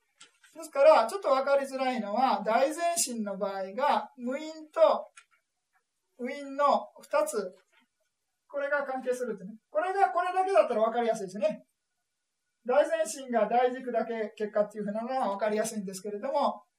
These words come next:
大善心のが原因で、えー、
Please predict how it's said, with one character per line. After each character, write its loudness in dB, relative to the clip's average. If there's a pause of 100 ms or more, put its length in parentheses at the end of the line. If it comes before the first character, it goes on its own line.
(140)
大 6
善 -2
心 -6
の 2 (840)
が 0
原 2
因 -4
で、 2 (200)
え -10
ー、 -6